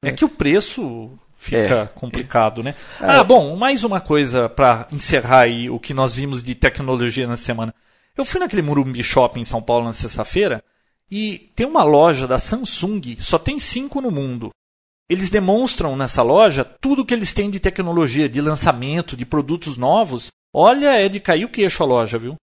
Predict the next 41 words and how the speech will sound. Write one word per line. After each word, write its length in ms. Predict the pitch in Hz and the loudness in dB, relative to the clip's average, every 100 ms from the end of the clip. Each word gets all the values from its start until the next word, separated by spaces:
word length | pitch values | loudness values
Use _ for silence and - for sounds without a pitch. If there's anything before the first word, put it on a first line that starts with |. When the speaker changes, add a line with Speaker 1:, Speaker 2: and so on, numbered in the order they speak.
| _ _ _ | _ _ _
Speaker 1:
Tem 240 | 196 240 | 0 0
uma 140 | 226 170 | 0 0
parte 460 | - 160 156 - 120 | 6 6 6 0 0
lá 300 | 156 214 151 | 4 4 0
que 220 | - 170 | -8 -10
começa 560 | - 170 170 185 - | -4 -2 0 0 2
lá 180 | 156 151 | 4 4
monitor 580 | 147 175 175 - 151 156 | 2 -2 -4 -2 2 2
de 220 | 127 131 | 0 -8
quatorze 480 | - 135 - 208 202 | -2 -2 4 4 4
polegadas 500 | 202 180 143 202 240 | 0 4 6 6 6
e 40 | |
vai 120 | 214 202 | 6 6
até 260 | 214 269 | 6 4
sessenta, 720 | - 220 - 151 175 175 113 107 | 4 0 0 0 0 -2 -6 -8
tudo 280 | - 180 | -8 -8
de 80 | 120 | -8
plasma, 560 | - 123 160 135 117 110 | -2 4 6 4 0 -8
de 120 | 113 | -10
cristal 420 | - - - 139 | -14 -10 -2 -2
líquido. 640 | 127 143 175 - 117 117 - _ _ - | -2 -8 -10 -12 -10 -10 -12 _ _ -6
Tem 140 | 185 | -2
a 20 | |
Speaker 2:
Rodando 220 | 117 120 | 4 8
Speaker 1:
parte 220 | 185 180 135 | 8 6 0
Speaker 2:
aqueles 140 | 120 110 | -2 -6
Speaker 1:
de 0 | |
Speaker 2:
vídeos 400 | 117 214 135 117 | -8 -10 -8 -4
maravilhosos. 560 | 117 123 120 110 120 143 | 0 2 2 4 6 8
Speaker 1:
É, 380 | 147 175 185 | 8 8 8
aquelas 300 | 139 156 151 | 6 4 2
imagens, 520 | 165 131 139 170 131 117 | 2 2 4 4 0 -2
tem 100 | 160 | -2
a 20 | |
parte 380 | 160 151 - 147 | 4 4 4 -6
de 100 | 135 | -4
celular, 800 | - 160 160 123 127 156 151 - _ _ - | 0 0 2 4 6 6 4 0 _ _ -8
a 100 | 156 | -2
parte 360 | - 233 240 - | 2 2 2 0
de 60 | |
eletrodomésticos. 1080 | 175 175 165 135 123 165 214 - - 117 | 2 2 0 -2 0 0 0 -4 -8 -10